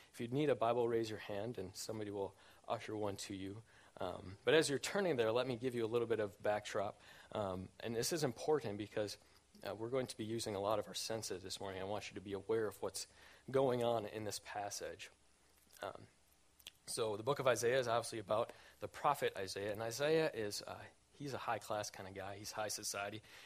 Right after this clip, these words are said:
Grew up in Jerusalem, which is the city of peace, the city of David. Uh, it's where the city where the king lived. It's the city, uh, where the temple of God was. Uh, it's where all the things happened. And Isaiah, his cousin,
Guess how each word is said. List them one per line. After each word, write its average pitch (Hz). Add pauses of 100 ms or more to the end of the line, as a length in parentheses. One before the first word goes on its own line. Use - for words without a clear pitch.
(240)
Grew 160
up 147
in 131
Jerusalem, 120
which 113
is 107
the 107
city 107
of -
peace, 107
the 104
city 104
of 98 (120)
David. 113 (400)
Uh, 90
it's -
where 104
the 101
city 104
where 101
the 104
king 131
lived. 120 (320)
It's -
the 95
city, 95
uh, 85 (120)
where 95
the 95
temple 117
of 95
God 92
was. 101 (300)
Uh, 95
it's 104
where 180
all 151
the 139
things 151
happened. 101 (760)
And 123
Isaiah, 131 (400)
his -
cousin, 170